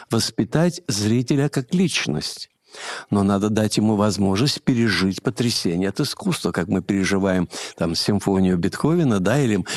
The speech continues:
мы можем пережить картину, ну, условно говоря, Петрова-Водкина, и сказать: «Я потрясён». Правда? И это потрясение, это наше с вами переживание, наше достояние.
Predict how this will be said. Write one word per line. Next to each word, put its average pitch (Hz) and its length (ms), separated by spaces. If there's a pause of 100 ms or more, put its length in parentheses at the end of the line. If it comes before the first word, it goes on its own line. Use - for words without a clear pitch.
(160)
мы 101 60
можем 98 320
пережить 98 540 (280)
картину, 120 680 (320)
ну, 90 120
условно 87 340
говоря, 90 360 (360)
Петрова-Водкина, 101 920 (500)
и 107 200
сказать: 107 560
«Я 113 200
потрясён». 104 640 (240)
Правда? 147 400 (300)
И 120 80
это 131 160
потрясение, 135 840
это 117 280
наше 127 460
с - 140
вами 98 260
переживание, 104 640
наше 110 260
достояние. 107 760